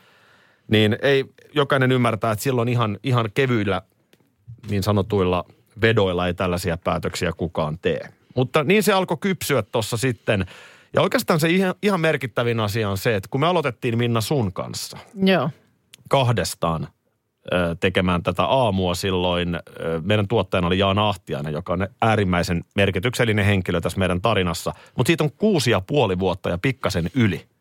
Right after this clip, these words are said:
Speaker 2: Joo,
Speaker 1: kun
Speaker 2: kyllä.
Speaker 1: me aloitettiin. Muistaakseni mä asuin Vantaalla.
Speaker 2: Kyllä.
Speaker 1: Meillä asui vielä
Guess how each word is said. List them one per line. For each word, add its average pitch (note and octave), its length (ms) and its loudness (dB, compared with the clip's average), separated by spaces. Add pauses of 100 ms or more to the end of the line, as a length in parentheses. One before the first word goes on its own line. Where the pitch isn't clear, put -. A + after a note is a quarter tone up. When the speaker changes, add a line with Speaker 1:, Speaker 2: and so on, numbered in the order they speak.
Speaker 2:
Joo, E3+ 320 0
Speaker 1:
kun G#2 400 -2
Speaker 2:
kyllä. G2 140 4
Speaker 1:
me A2+ 60 4
aloitettiin. F2+ 680 -6 (600)
Muistaakseni C#3 380 2
mä C#3+ 60 4
asuin F#2 380 0
Vantaalla. G2 760 -2
Speaker 2:
Kyllä. D#3+ 320 0 (580)
Speaker 1:
Meillä C3 340 2
asui A2 300 0
vielä G#2+ 260 0